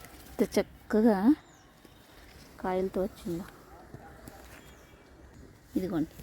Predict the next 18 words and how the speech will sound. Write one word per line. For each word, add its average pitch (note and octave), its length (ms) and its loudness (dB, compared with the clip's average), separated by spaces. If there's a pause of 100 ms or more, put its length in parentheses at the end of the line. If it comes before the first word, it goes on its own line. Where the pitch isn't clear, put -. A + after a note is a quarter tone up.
(1120)
కొమ్మ G3+ 300 2
కొమ్మకి G#3 400 4
ఎన్ని F#3 180 4
కాయలు D#3+ 260 0
ఉన్నాయో. - 260 -2 (760)
ఉం? D#4+ 60 8 (3000)
ఇక్కడ F#3 180 2 (120)
ఎక్కడ F#3 180 2 (180)
ఎవరి F#3 200 2
గింజ G3 240 0
పడింది, D#3+ 500 -2 (1160)
ఎన్ని F#3 240 -2
కాయలు E3 280 2
ఉన్నాయి. D#3+ 300 0
ఇగో E3 180 -2 (960)
ఆ - 20 0 (220)
కొమ్మకి. E3+ 460 -4 (1500)
ఉం? B4+ 60 -6